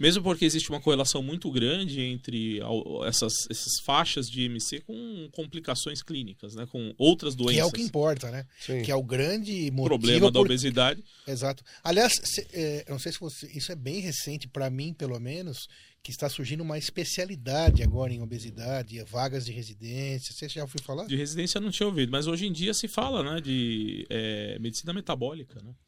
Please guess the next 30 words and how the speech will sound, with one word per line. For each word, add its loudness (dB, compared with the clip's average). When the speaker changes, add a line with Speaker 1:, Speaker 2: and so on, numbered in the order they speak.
Speaker 2:
É, -10
então. -4
Speaker 1:
Hoje, -2
hoje 2
Speaker 2:
Que 2
Speaker 1:
toda 6
Speaker 2:
é 10
Speaker 1:
a 8
Speaker 2:
um 6
Speaker 1:
obe-, 2
Speaker 2:
dos -6
males 0
do -6
mundo, -8
né? -10
Speaker 1:
a 0
obesidade 0
Speaker 2:
Do 0
mundo 4
Speaker 1:
hoje 2
tá 2
Speaker 2:
ocidental, -2
muito, -4
né? -14
Speaker 1:
Muito, -10
ah, -4
dois -2
bil-, -2
bilhões, 2
cara. -14